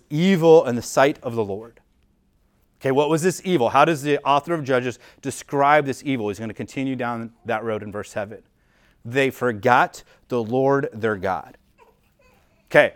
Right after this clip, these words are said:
the word here, "forgot," let's, let's just park on that word, and then I'm gonna share you, share with you what the Hebrew word can also be. Okay, but we can just park here for a little bit. I feel like it's easy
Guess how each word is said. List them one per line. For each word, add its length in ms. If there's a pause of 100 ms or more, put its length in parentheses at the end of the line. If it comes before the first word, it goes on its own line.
(120)
the 80
word 240
here, 100
"forgot," 460
let's, 200
let's 160
just 200
park 260
on 120
that 160
word, 200
and 80
then 80
I'm 60
gonna 100
share 300
you, 240 (240)
share 200
with 140
you 100
what 140
the 60
Hebrew 260
word 180
can 100
also 260
be. 140 (760)
Okay, 120
but 220
we 160
can 120
just 160
park 220
here 100
for 80
a 40
little 120
bit. 120 (1200)
I 80
feel 160
like 160
it's 240
easy 440